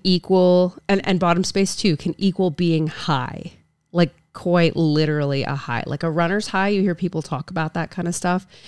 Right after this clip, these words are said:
It's the same thing with tops and bottoms. They can get into this very high space.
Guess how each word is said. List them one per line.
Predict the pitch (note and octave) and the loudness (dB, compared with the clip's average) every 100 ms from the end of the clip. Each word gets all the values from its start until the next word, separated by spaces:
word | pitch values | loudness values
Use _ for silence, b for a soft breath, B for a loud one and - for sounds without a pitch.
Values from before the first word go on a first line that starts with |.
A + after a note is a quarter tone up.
| B - | B -6
It's | F3 | -6
the | D#3+ | -4
same | - F3 F#3 | -2 0 0
thing | G3+ F3 E3+ D#3+ D3 | -2 -2 0 0 -2
with | D3 | -4
tops | - D#3 - | -4 -6 -4
and | D#3 C#3+ | -6 -2
bottoms. | C#3+ C#3 C3+ C3+ | 0 0 -2 -4
They | - | -4
can | D3 D#3 | -4 -4
get | D3 D3+ | -4 -4
into | - D3+ - | -4 -4 -4
this | C#3 C#3+ | -4 -4
very | D3 D#3 | -2 0
high | D#3+ - D#3+ C#3+ C3+ C#3 | 0 -4 -4 -2 -2 -2
space. | - - - - - - | -4 -4 -4 -4 -12 -14